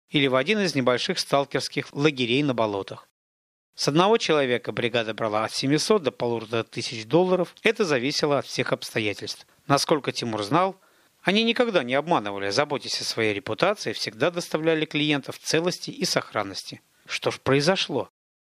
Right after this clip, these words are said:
Лохматый, стопорщив бороду, поднял берданку с укороченным стволом. Тимур ударил вояку под дых, развернул спиной к себе, схватил за горло, наставил пистолет на Лохматова. Ствол берданки смотрел точно в висок стоящего между ними Растафарыча.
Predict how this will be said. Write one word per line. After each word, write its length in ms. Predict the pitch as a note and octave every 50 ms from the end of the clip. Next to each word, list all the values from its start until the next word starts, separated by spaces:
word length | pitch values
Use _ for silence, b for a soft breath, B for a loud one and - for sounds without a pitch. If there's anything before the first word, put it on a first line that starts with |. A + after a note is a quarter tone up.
| _ _ _ _ -
Лохматый, 580 | A#2+ - - D3+ D#3+ F3 F3+ - F#3 F3+ E3 -
стопорщив 600 | - - - B2 A#2+ D#3 D#3 C#3 - - C#3 B2
бороду, 380 | B2 C#3 D#3 E3 D#3+ D3+ D#3 -
поднял 400 | - - B2 B2 C3 C3+ B2 A2+
берданку 560 | G#2+ A#2 A2+ A2 A2 C3+ D3+ D#3 D3 - D#3
с 100 | - -
укороченным 540 | - - B2 A2 A2 G#2+ - - A#2+ A#2 A#2
стволом. 500 | - - - B2 A#2 G#2+ F#2+ G2+ F#2+ - - _ _ _ _ _ _ _
Тимур 280 | - - G3 G#3+ A3 E3+
ударил 320 | B2+ A#2+ B2 A#2 A2+ A2
вояку 360 | A2 A2+ A2+ A2 G#2 - - G2+
под 220 | - A2 G#2+ G2+
дых, 220 | A#2+ F#3+ G3 -
развернул 440 | - B2+ G#2+ A2+ A#2+ A2+ A2+ A#2 A2
спиной 400 | - - - B2 A2+ A2+ A2 A2
к 60 | -
себе, 420 | - - A#2+ B2 C#3 G#3 A3 B3 -
схватил 400 | - - - B2+ A2+ - A#2+ A#2
за 160 | G#2 A2 A2
горло, 320 | G#2 D#3+ G3+ G3+ F3+ D#3
наставил 400 | C#3+ C#3+ - - - D#3 E3+ F3+
пистолет 420 | F3 - - - C3+ B2 C3+ C3 -
на 80 | C#3+
Лохматова. 540 | C3+ C#3+ - - A#2+ G#2+ G2+ - G#2 G2+ G2 - b b b b
Ствол 360 | b - - - C#3+ D3 C#3 B2+
берданки 540 | A#2+ B2 A#2 A2 B2 D#3+ G3 G3 - -
смотрел 420 | F#3+ - - D3+ D3 - D3 C#3+ C3+
точно 400 | _ - F#3+ G3 - - F3+ F3
в 60 | E3
висок 360 | F3+ - - - C3+ A#2 -
стоящего 480 | - - B2+ A#2+ C#3 D#3+ D#3 - - F3
между 300 | E3+ D3+ C#3 A#2 A#2 A#2
ними 240 | A2+ B2 C3+ C3+ B2+
Растафарыча. 760 | C3 - - - B2+ - - A2+ G#2 G2+ - - - C3+